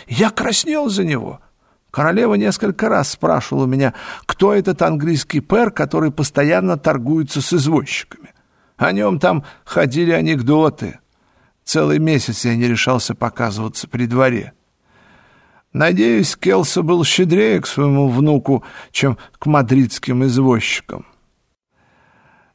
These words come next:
«Э, этого я не знаю», отозвался лорд Генри. «Дриан еще несовершеннолетний, но думаю, что он будет богат. Себли перешло к нему, это я слышал от него самого.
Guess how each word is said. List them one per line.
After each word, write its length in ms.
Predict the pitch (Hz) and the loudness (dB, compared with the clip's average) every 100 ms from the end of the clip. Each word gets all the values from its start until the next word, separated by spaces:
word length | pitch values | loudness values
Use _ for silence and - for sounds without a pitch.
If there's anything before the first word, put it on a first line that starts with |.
| _ | _
«Э, 640 | 50 50 67 69 - - - | -10 -8 -10 -10 -10 -12 -8
этого 420 | 123 127 - 120 | -4 -4 -2 0
я 180 | 123 120 | 2 2
не 120 | 120 | 0
знаю», 500 | 120 139 147 104 82 | 0 0 0 -2 -8
отозвался 640 | 73 82 95 92 98 - 52 | -10 -10 -6 -6 -6 -8 -8
лорд 300 | 53 53 - | -8 -10 -10
Генри. 480 | - 50 50 50 - _ _ _ _ | -10 -8 -10 -14 -18 _ _ _ _
«Дриан 560 | - 101 120 120 131 131 | -14 -6 -2 0 0 0
еще 500 | 123 - 135 131 135 | -2 -2 -2 0 0
несовершеннолетний, 1400 | 120 120 - 131 120 - 131 120 117 165 165 - - - _ _ _ _ | -2 -2 -2 -2 -2 -2 -2 -2 2 2 2 -2 -10 -10 _ _ _ _
но 140 | 143 | -4
думаю, 460 | 165 196 214 208 190 | 0 2 2 2 0
что 200 | - 185 | 0 -2
он 160 | 180 165 | -2 0
будет 220 | 190 180 | 0 0
богат. 580 | 185 175 135 139 - - _ _ - - - - - _ | 0 0 2 0 -2 -16 _ _ -20 -20 -20 -20 -20 _
Себли 420 | - 196 175 190 | -2 0 0 -2
перешло 520 | 156 160 139 170 156 | 0 -2 0 0 -2
к 120 | - | -2
нему, 240 | 113 104 104 | -4 -2 -2
это 280 | 135 139 | -4 -2
я 120 | 156 147 | -2 -2
слышал 440 | - 143 - 127 | -2 -2 0 -2
от 140 | 117 | -2
него 220 | 139 127 117 | -2 -2 -2
самого. 540 | - 135 147 120 | -2 0 0 0